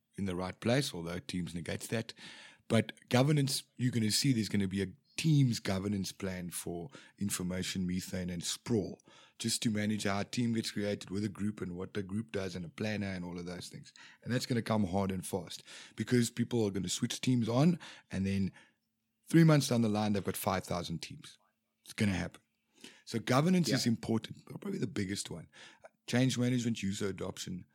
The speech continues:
Speaker 1: and training pretty much forms part of, of the same sort of stuff. So if you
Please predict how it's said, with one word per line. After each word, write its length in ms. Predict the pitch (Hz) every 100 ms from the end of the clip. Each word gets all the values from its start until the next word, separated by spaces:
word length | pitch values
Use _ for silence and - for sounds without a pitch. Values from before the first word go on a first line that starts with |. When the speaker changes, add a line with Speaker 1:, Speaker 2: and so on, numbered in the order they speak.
| _ _ _ -
Speaker 1:
and 160 | 87 -
training 560 | 120 110 95 87 139 - _ _ - 139 - -
pretty 200 | 127 131
much 380 | 123 117 - -
forms 640 | - - 131 127 120 113 -
part 400 | - 110 110 104
of, 160 | 92 82 -
of 120 | - - - - -
the 80 | 92
same 360 | - 95 92
sort 200 | - 85
of 60 | 82
stuff. 260 | - 87
So 260 | - 92 71 - - - - -
if 180 | 101 -
you 300 | 151 156